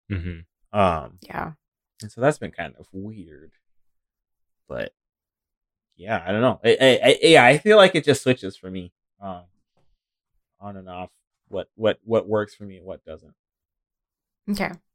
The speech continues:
Speaker 3: I think that makes sense. I don't think that's, I would imagine that's a common experience, especially when, like, your entire life gets reconfigured. And I'll, I'll come back
Speaker 2: Yeah.
Speaker 3: to that later.
Speaker 2: Yeah.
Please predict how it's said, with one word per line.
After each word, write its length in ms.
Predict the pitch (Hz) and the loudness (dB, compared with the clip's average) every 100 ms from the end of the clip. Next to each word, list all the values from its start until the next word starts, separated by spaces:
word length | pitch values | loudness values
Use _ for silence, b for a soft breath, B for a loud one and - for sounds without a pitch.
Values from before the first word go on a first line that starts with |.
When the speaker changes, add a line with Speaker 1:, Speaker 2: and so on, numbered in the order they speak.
| _ _ _ _ _ _ | _ _ _ _ _ _
Speaker 3:
I 60 | 202 | -6
think 100 | 208 | -2
that 60 | 175 | -2
makes 180 | 165 - | -6 -10
sense. 260 | 165 175 - | -10 -6 -2
I 60 | |
don't 160 | 202 202 | 0 2
think 100 | 202 | 2
that's, 280 | 190 185 - - - - _ _ _ _ _ _ _ _ 170 | 2 0 -6 -8 -20 -20 _ _ _ _ _ _ _ _ -4
I 80 | |
would 140 | 165 170 | 0 0
imagine 340 | 175 170 170 | 0 0 -2
that's 140 | 160 175 | -6 -10
a 40 | |
common 600 | - - 156 160 160 151 _ _ _ _ _ | -4 0 0 0 -2 -6 _ _ _ _ _
experience, 760 | - - - 175 165 156 165 160 | -12 -8 -6 -2 -2 -2 -4 -4
especially 360 | 175 220 220 208 | 0 0 2 2
when, 160 | 196 | 4
like, 160 | 175 156 | 2 -2
your 140 | 156 | -4
entire 680 | 156 - 165 160 151 143 - _ _ _ - | -4 -2 0 0 0 -4 -8 _ _ _ -14
life 440 | - 147 143 - | -4 -2 -2 -4
gets 200 | 160 - | -8 -4
reconfigured. 600 | 156 151 190 196 190 208 | -6 -4 -2 0 0 0
And 100 | 180 | 0
I'll, 120 | 165 - | -2 0
I'll 100 | 156 | -2
come 180 | 196 | -2
back 120 | 147 - | -2 -4
Speaker 2:
Yeah. 40 | - | -6
Speaker 3:
to 60 | |
that 200 | 131 - | -8 -4
later. 400 | 147 147 143 151 _ _ _ | -4 -2 -4 -6 _ _ _
Speaker 2:
Yeah. 240 | 110 87 | -14 -14